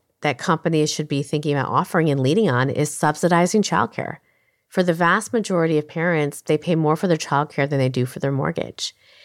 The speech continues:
And quite frankly, the cost of attrition is higher than if you started subsidizing childcare. If you wanna ensure loyalty, if you wanna feel like people are committed to you, start taking care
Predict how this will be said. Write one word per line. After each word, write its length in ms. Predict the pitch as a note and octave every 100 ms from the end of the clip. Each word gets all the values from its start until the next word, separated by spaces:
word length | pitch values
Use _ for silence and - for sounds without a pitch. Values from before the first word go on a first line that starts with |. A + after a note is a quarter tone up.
| - -
And 120 | F3+
quite 220 | - F#3+
frankly, 440 | - B3 D4 A3+ G3
the 100 | E3+
cost 480 | - - G3+ C4 A#3
of 80 |
attrition 580 | E3+ - - C4+ - - - _ _ _ _ _ -
is 140 | E3
higher 640 | - - B3 A4 - - _ _ _ _ _
than 140 | F#3+ F#3+
if 160 | F3+
you 40 | F#3+
started 300 | - D#3 D#3
subsidizing 680 | - C#3 D3 D3 C#3+ D3
childcare. 520 | D3+ G#2 B3 - - - - _
If 100 | -
you 120 | G#3+
wanna 180 | C#4 D#4
ensure 340 | A#3 F#3+ F#3
loyalty, 760 | D3+ D3 E3+ G#3+ - C4+ C#4+ C#4 _ _
if 120 | -
you 120 | A3+
wanna 160 | C4+ B3+
feel 280 | A#3+ F#3+
like 200 | F3 D3+
people 200 | - F3
are 60 | C#3
committed 480 | - C#3 C#3 F3 G#3+
to 160 | -
you, 60 | G#3+
start 560 | - - G3+ A3+ F#3 -
taking 360 | G#3 - F3+
care 460 | - D#3 D3+ D#3+